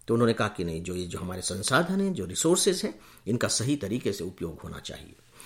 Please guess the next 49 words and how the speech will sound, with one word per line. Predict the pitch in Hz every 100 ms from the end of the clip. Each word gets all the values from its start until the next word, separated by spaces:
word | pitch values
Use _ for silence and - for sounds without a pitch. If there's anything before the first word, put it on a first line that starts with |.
| - -
और | 107
जब | 113 107
हम | 107
सही | 110 110
तरीके | 113 107 107
से | 107
उपयोग | 98 135 147
की | 170
बात | 156 160
करते | - 156 165
हैं | 196 202
तो |
आज | - 110 117 -
के | 113
संदर्भ | - 107 107 107
में | 104
आप | 95 95 151
यूं | 170
कह | 170
लीजिए | 147 139 160 165 - - - -
कि | 131
हम | 123 135
धारणीय | - - 123 127 131 151 170 156
उपयोग | 131 - 120 120 -
की | 107
बात | 92 90 -
कर | 71
रहे | - -
हैं, | 73 - -
संपोषणीय | 143 143 135 151 147 151 170 170
उपयोग | 143 - - 127 127 -
की |
बात | 101 95 -
कर | -
रहे | - - -
हैं। | - - - -
तो | 170
यहाँ | 175 175
इस | 175 -
point | - 196 208 196
को | 185
भी | 185
आप | 143 - 123
ऐड | 127 -
कर | 127
सकते | - - -
हैं | - - - - - -
कि | 143
जो | 147 127